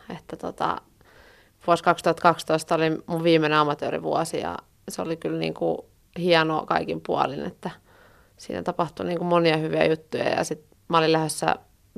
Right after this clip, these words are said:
tuolla loppuvuodesta niin karsimaan Eurooppa-tourille. Ja sit me voitettiin toi,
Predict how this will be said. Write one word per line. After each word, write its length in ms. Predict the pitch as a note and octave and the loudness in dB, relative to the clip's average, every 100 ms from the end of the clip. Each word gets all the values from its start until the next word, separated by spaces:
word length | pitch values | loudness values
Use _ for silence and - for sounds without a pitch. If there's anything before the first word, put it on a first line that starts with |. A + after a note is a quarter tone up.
| - | -2
tuolla 240 | E3+ E3 | 4 6
loppuvuodesta 800 | F3 E3+ E3 D#3+ D3 D#3+ - E3 | 6 4 -2 2 2 2 -4 -6
niin 420 | D#3+ D#3 D#3 - _ _ _ _ _ _ | -4 -4 -6 -10 _ _ _ _ _ _
karsimaan 500 | - E3 E3 F3+ F3+ | 2 2 2 0 2
Eurooppa-tourille. 880 | E3+ E3+ E3 - D#2+ - - B2 F3 - - | 4 2 0 -2 0 2 0 -4 -6 -8 -8
Ja 60 | |
sit 140 | E3 D#3+ | -6 -2
me 140 | D#3+ | 2
voitettiin 500 | D#3+ D3+ D3+ - D3 | 4 2 0 -6 -2
toi, 380 | D#3+ D3+ D3 - | 2 2 2 -4